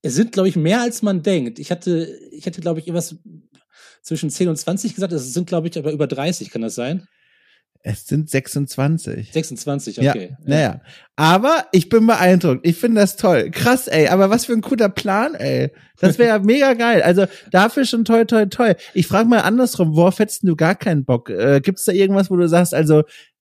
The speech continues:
Speaker 2: quasi Red Flag deiner Arbeitssuche, das willst du auf gar keinen Fall?
Speaker 1: Um, ja, es gibt sicherlich ein paar Sachen, die ich,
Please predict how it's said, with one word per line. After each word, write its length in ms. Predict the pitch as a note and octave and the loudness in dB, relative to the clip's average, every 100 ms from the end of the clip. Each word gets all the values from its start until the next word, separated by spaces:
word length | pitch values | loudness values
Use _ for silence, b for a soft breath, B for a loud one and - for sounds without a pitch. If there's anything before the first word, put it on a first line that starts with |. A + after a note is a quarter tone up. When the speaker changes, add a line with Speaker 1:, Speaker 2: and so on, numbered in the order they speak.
| - | -8
Speaker 2:
quasi 440 | - E3 F3+ F3 - | 2 4 4 4 4
Red 240 | D#3 F#3 | 2 2
Flag 220 | - F#3+ F#3+ | 0 0 2
deiner 260 | F3 E3 G#2 | 2 2 2
Arbeitssuche, 680 | E3 G3 F#3+ - G3 G#3 F3 | 2 2 0 -2 -2 -2 0
das 240 | E3+ - | 0 2
willst 260 | F#3 - E3+ | -2 -2 -4
du 60 | |
auf 120 | C3+ - | -4 -2
gar 140 | D#3 | -4
keinen 200 | G3 F#3+ | -2 -4
Fall? 300 | - F#3 G#3+ _ _ _ b b b b b _ _ - | -4 -4 -6 _ _ _ b b b b b _ _ -14
Speaker 1:
Um, 640 | C#3+ B2+ A2+ A2+ A2+ G#2 b b _ _ _ _ - _ b b b _ _ _ _ _ _ _ _ _ _ G3 | -10 -10 -8 -6 -6 -6 b b _ _ _ _ -20 _ b b b _ _ _ _ _ _ _ _ _ _ -18
ja, 520 | C#3+ C3 A2 A#2 C#3 | -16 -14 -10 -4 -2
es 240 | B2+ - - | -2 -6 -8
gibt 160 | A#2 | -8
sicherlich 240 | - E3 C3+ | -4 -4 -4
ein 80 | |
paar 140 | B2 A#2+ | -4 -6
Sachen, 260 | B2 B2+ A2+ | -6 -6 -8
die 80 | |
ich, 260 | A2 - | -10 -12